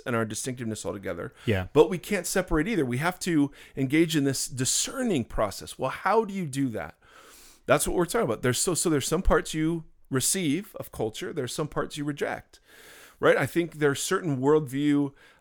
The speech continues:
Speaker 1: uh, assumptions built into, um, the way we understand, uh, our, our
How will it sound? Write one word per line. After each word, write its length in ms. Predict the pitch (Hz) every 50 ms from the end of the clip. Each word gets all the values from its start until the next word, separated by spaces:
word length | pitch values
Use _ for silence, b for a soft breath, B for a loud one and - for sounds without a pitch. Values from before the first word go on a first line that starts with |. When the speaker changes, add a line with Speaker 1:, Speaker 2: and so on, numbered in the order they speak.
| b -
Speaker 1:
uh, 220 | - 131 127 123 - -
assumptions 720 | 127 123 - - - 156 151 151 - - 151 131 120 110
built 300 | 98 107 131 131 143 143 -
into, 840 | 139 131 131 131 135 127 - - - 131 127 123 123 120 117 117 113 b b b b b b
um, 540 | - - 117 117 117 113 113 110 110 107 107 - -
the 140 | 127 120 113
way 160 | 127 131 139
we 180 | 131 135 139
understand, 960 | - 123 123 120 113 - - - - 123 120 120 117 113 113 113 107 113 - - -
uh, 40 | -
our, 640 | 107 117 113 113 110 - - 117 120 117 117 -
our 360 | - 117 113 113 113 113 110